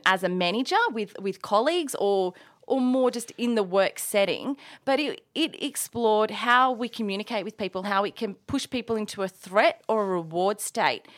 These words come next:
And what was really interesting is when we push people into a threat state, uh, there's less glucose and oxygen that goes to the prefrontal cortex, which is where higher order thinking takes place. So it's where complex decision making is made.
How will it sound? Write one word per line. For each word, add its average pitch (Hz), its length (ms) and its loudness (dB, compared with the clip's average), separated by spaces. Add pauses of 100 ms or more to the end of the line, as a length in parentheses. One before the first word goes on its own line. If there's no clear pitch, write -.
(260)
And 247 160 0
what 277 140 4
was 247 180 -2
really 214 360 2
interesting 190 580 -6
is 196 120 -8
when 233 160 0
we 294 120 0
push 226 280 -6
people 196 360 -6
into 180 300 -8
a 160 40 -6
threat 185 460 0
state, - 500 -4 (480)
uh, 185 200 4
there's 190 280 0
less 226 240 2
glucose 240 580 0
and 196 220 -4
oxygen 208 560 0
that - 180 0
goes 180 340 0
to 190 260 -4
the 175 420 2
prefrontal 208 720 0
cortex, 208 560 -6
which 208 180 -6
is 185 140 -6
where 214 160 6
higher 190 380 2
order 180 280 -4
thinking 269 480 -4
takes - 300 -10
place. - 360 -6 (320)
So 269 100 -4
it's 262 60 -2
where 269 120 2
complex 233 580 0
decision 202 420 -4
making 175 360 -2
is 156 160 -8
made. 147 340 0